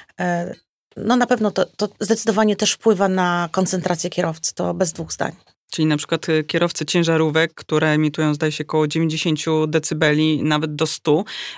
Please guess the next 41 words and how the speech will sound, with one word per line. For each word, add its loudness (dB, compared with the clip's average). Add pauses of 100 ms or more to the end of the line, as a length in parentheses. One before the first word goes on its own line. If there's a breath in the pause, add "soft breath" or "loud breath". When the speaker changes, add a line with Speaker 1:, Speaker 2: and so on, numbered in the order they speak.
(120)
Speaker 2:
e, 2
na 0
takich -4
długich 0
dystansach 0
są 0
wręcz 0
narażeni 0
na -2 (100)
trwały 2
ubytek 0
słuchu. -4 (640)
Może -2
tak -2
być? -4 (220)
Speaker 1:
Myślę, 4
że 0
tak. -6
Myślę, 0
że 2
tak. 0
Nie, 4
nie, 4
nie 2
potrafię 0
w -8
tej 2
chwili -2
powiedzieć, -2
e, 0
na -2
pewno, 2
jak -2
to 2
jest, 2
natomiast 0
wiele 4
osób 0
pracujących -2
w -10
hałasie 2